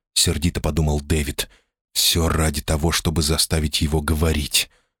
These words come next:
Он положил руку на плечо Фрэнка. «Всё хорошо», — успокаивающе сказал он. «Оставьте его!» — рявкнул Черчилль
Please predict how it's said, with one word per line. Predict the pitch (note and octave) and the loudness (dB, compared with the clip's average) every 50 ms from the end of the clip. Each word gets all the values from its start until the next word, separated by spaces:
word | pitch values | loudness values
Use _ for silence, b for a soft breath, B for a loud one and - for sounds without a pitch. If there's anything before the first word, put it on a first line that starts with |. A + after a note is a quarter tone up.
| _ _ _ _ - | _ _ _ _ -2
Он | F#2 G#2+ G2+ | 0 0 2
положил | - A2 G#2 G2+ F2+ D#2+ G2 G2+ F#2+ F2+ | 2 2 2 2 2 2 2 2 2 2
руку | E2 A2+ A#2 - - | 2 0 0 0 2
на | F2+ F2 | 2 2
плечо | D2+ - D#2 D#2 - - F#2 E2 | 2 0 0 0 0 0 0 0
Фрэнка. | - - D#2+ D#2 D2+ D2 C#2 C#2 - - - - - _ _ _ _ _ _ _ _ _ _ _ _ _ _ _ - | 0 0 0 0 0 0 -2 -2 -4 -4 -6 -6 -8 _ _ _ _ _ _ _ _ _ _ _ _ _ _ _ -4
«Всё | - - - E2+ | 0 0 0 2
хорошо», — | - F2+ E2+ E2+ - - - F2+ D#2 - - _ _ _ _ _ _ _ - | 2 2 2 2 2 2 2 0 0 -2 -4 _ _ _ _ _ _ _ -2
успокаивающе | E2+ - - - D2+ - - D2+ C#2 C2+ C2 C2 - - - - | -2 0 0 -2 -2 0 0 0 0 0 -2 -2 -2 -2 -2 -2
сказал | - - E2 - E2 D#2 C#2+ C2+ - | -2 0 0 2 2 0 0 -2 -4
он. | - D#2 D2+ C#2 C2+ - - - _ _ _ _ _ _ _ _ _ | -2 -2 0 0 -2 -6 -8 -12 _ _ _ _ _ _ _ _ _
«Оставьте | - F#2 A#2 A#2+ - - - - C#3+ D3 D3 A#2+ - - A2+ | 0 2 4 4 2 2 2 2 2 2 2 2 2 2 2
его!» — | G2+ F2+ F2+ E2 D#2+ D#2 C#2+ C2+ C2 - _ _ _ _ _ _ _ | 2 2 0 -2 -2 -4 -4 -6 -8 -14 _ _ _ _ _ _ _
рявкнул | D#2 F#2 F#2+ F#2+ F#2 - - - E2+ D#2+ D#2 | 2 4 4 4 2 0 0 0 0 0 2
Черчилль | D2+ - - - A#2 B2 - - - A#2+ G2+ | 0 0 0 2 2 2 2 2 0 0 0